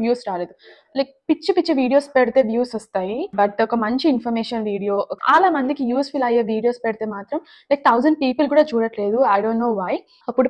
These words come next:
పెట్టాలన్న మూడు ఉత్సాహం అన్నీ పోతున్నాయి అన్నమాట. But ఈ channel నా passion కోసం నేను open చేసుకున్నా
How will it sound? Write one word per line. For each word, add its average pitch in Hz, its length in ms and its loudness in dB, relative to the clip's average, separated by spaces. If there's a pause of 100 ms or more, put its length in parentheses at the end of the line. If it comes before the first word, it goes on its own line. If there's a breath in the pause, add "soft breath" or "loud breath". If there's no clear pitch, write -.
పెట్టాలన్న 233 460 2
మూడు 233 240 2
ఉత్సాహం 220 380 -6
అన్నీ 240 280 2
పోతున్నాయి 233 400 0
అన్నమాట. 196 400 -2 (380 loud breath)
But 202 140 2 (360)
ఈ - 20 0 (140)
channel 226 340 2 (160)
నా 220 100 0 (140)
passion 233 380 -2
కోసం 226 240 -2
నేను 202 180 -4
open 226 240 2
చేసుకున్నా 208 380 -2